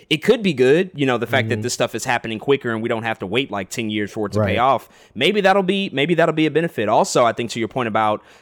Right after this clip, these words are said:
Speaker 1: not having to introduce so many foundational characters, here's another
Speaker 2: Mm-hmm.
Speaker 1: thing that we're starting to notice. There's a lack of sequels here across the board.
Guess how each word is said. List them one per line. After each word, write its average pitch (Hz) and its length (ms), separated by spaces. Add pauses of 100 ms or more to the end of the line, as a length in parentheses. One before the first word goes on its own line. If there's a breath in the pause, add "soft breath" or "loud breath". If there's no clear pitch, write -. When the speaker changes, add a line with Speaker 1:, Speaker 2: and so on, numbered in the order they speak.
(120)
Speaker 1:
not 120 160
having 123 240
to - 160
introduce 117 420
so 123 100
many 113 200
foundational 107 560
characters, 113 580 (240 soft breath)
here's 285 220
another 151 260
Speaker 2:
Mm-hmm. - 60
Speaker 1:
thing 127 160
that 110 100
we're 107 80
starting 113 320
to - 80
notice. 107 440 (260 soft breath)
There's 160 240
a 156 60
lack 143 280
of 117 100
sequels 131 420
here 113 180
across 160 320
the - 80
board. 101 460